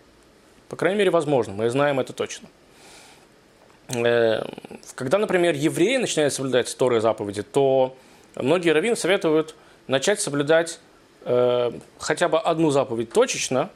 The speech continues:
и хорошо – да, чем начинать соблюдать всё сразу и ничего не соблюсти в итоге. Как мы уже говорили раньше, что лучше начинать потихонечку и мелкими шагами.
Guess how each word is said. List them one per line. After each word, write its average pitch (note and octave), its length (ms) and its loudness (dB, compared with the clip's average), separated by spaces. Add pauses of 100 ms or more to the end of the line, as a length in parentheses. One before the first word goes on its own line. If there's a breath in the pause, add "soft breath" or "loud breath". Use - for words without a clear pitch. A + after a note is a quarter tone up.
(520)
и D3 100 -4
хорошо – F3+ 680 2 (640 loud breath)
да, F#3+ 160 2
чем E3 220 0
начинать D#3+ 360 0
соблюдать C#3+ 260 -2
всё - 180 0
сразу D3+ 340 0
и A#2 280 -6
ничего A#2+ 260 -2
не C3+ 80 0
соблюсти B2 420 -4
в B2+ 80 2
итоге. A2 300 -4 (560)
Как - 160 -2
мы D#3+ 60 2
уже D3+ 100 2
говорили C#3+ 260 2
раньше, F3 360 -2
что D3 380 0 (320 loud breath)
лучше C4+ 220 -2
начинать F#3+ 460 -2
потихонечку A#3+ 720 -2
и E3 40 0
мелкими F#3 380 2
шагами. A#2+ 460 -2